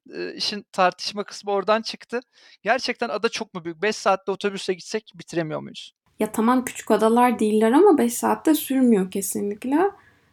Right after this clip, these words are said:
Speaker 2: Hani bir ucuyla diğer ucu iki saat falan. Ee, o da hani volkanik ada oldukları için, ortalarında yanardağ olduğu için dümdüz gidemiyorsun. Yandan yandan dolaşmak gerekiyor.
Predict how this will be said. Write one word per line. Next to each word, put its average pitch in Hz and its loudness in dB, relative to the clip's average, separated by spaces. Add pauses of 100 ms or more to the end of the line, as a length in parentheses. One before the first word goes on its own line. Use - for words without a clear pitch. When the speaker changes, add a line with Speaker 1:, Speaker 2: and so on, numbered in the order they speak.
(140)
Speaker 2:
Hani 233 6
bir 262 4
ucuyla 233 2
diğer 240 4
ucu 190 2
iki - 2
saat 247 0
falan. 208 -4 (260)
Ee, 196 -2 (360)
o - -4
da 240 2
hani 240 6
volkanik 226 4
ada 214 2
oldukları 208 2
için, 190 -2
ortalarında 214 0
yanardağ 208 0
olduğu 214 0
için 277 2
dümdüz 254 2
gidemiyorsun. 262 2
Yandan 247 2
yandan 277 6
dolaşmak 254 2
gerekiyor. 196 0